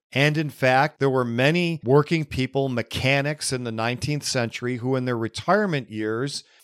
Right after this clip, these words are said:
funded small businesses for a return on their investment. And the bottom line is, is that the government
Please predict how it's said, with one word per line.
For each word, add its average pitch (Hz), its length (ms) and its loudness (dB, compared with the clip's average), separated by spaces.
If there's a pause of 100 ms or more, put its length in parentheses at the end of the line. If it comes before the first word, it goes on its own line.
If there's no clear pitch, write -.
funded 156 420 2
small 143 440 0
businesses 127 800 -2
for 127 480 0
a 120 200 0
return 135 680 -2
on 123 180 -2
their 127 160 -2
investment. 127 640 -2 (220)
And 135 180 2
the 123 60 2
bottom 160 440 4
line 139 400 2
is, 120 360 -2
is 120 260 -6
that 123 200 -4
the 127 60 -4
government 156 800 0